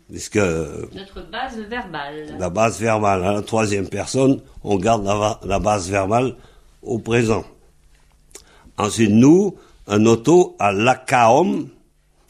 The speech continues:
Speaker 1: L A K A O M P, un auto à l'akaom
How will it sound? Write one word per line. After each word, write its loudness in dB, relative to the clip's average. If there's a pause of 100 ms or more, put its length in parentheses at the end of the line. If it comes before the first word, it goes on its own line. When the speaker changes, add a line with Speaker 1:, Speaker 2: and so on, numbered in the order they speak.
(140)
Speaker 1:
L 0
A 4
K -6
A 2
O 2
M 2
P, 0 (720)
un 2
auto 2
à 0
l'akaom 0